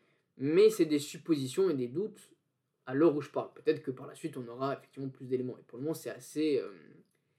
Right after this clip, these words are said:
c'est assez particulier. Et je pense que ce passif via les crypto-monnaies, euh, qui sont pas du tout quand même populaires dans l'industrie du jeu vidéo, mais même de manière générale,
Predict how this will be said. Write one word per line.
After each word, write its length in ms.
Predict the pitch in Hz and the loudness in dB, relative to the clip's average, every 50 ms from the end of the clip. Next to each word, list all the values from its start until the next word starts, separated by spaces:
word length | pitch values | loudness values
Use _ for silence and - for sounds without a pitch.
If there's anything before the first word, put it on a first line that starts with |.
| _ _ | _ _
c'est 100 | _ - | _ -14
assez 160 | 120 131 147 135 | -6 -6 -4 -4
particulier. 500 | 139 143 135 - - - 139 113 - - _ _ _ _ _ _ | -4 -6 -8 -8 -14 -12 -12 -12 -12 -14 _ _ _ _ _ _
Et 60 | - 131 | -6 -2
je 120 | 135 143 | -2 -2
pense 340 | 139 160 214 220 208 214 - | 2 4 4 4 4 2 -2
que 240 | - 160 147 127 117 | 0 0 0 0 -2
ce 180 | - - - | -6 -8 -10
passif 540 | 135 - 151 143 143 - - 165 143 135 - - - 135 | -4 -2 -2 -2 -2 -6 -10 -10 -12 -12 -16 -20 -20 -10
via 140 | 135 139 139 | 0 0 2
les 100 | 127 127 | 2 2
crypto-monnaies, 760 | 127 - - _ _ 123 120 120 127 139 165 202 220 214 220 _ _ _ _ _ _ _ _ _ _ _ _ | -4 -8 -16 _ _ -12 -8 -4 0 2 4 4 4 2 -4 _ _ _ _ _ _ _ _ _ _ _ _
euh, 300 | 113 101 98 95 95 98 - _ _ | -16 -14 -14 -14 -14 -14 -16 _ _
qui 180 | - - 147 147 | -20 -20 -20 -20
sont 320 | 135 - - 156 147 139 - _ _ _ _ _ _ | -8 -2 0 0 0 0 -2 _ _ _ _ _ _
pas 160 | - 190 185 | 4 4 4
du 280 | 165 139 147 165 160 135 | 4 2 0 -2 -2 0
tout 340 | - 180 185 175 160 143 - - | 0 0 2 2 0 -2 -4 -8
quand 80 | - | -8
même 140 | 123 123 123 | -8 -8 -4
populaires 640 | 131 139 143 - - 151 156 156 156 143 127 - - _ _ _ _ _ _ _ _ _ | -6 -6 -8 -4 0 4 6 8 6 6 4 0 -8 _ _ _ _ _ _ _ _ _
dans 180 | 135 147 160 | 0 2 2
l'industrie 280 | 165 156 143 131 - 139 | 4 2 0 -2 -4 -6
du 60 | 131 | -4
jeu 60 | 135 | -2
vidéo, 360 | 127 131 135 147 151 147 131 110 | -2 2 4 4 4 4 2 -2
mais 80 | 117 117 | -2 0
même 160 | 135 135 127 | 0 0 0
de 60 | 120 | -2
manière 260 | 117 120 123 123 117 | -6 -8 -10 -10 -10
générale, 480 | 120 131 117 117 117 135 160 185 202 | -12 -14 -20 -18 -8 -4 -2 -2 -2